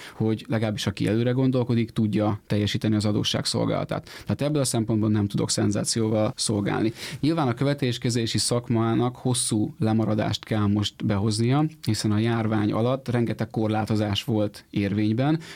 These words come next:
ami többek között a bírósági végrehajtásokat is érintette. Az, hogy ezt a jelentős ügyhátralékot be kell hozni,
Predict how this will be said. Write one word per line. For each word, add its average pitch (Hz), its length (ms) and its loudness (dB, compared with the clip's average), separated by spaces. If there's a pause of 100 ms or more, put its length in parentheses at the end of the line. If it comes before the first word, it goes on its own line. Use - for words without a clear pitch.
ami 113 320 2
többek 107 320 -2
között 113 260 -4
a 110 40 2
bírósági 104 520 0
végrehajtásokat 101 760 0
is 107 120 -2
érintette. 104 640 -2 (260)
Az, 160 280 -2
hogy 120 160 -2
ezt 113 180 -2
a 113 40 2
jelentős 117 500 0
ügyhátralékot 107 720 -2
be 107 140 0
kell 104 220 -2
hozni, 107 500 0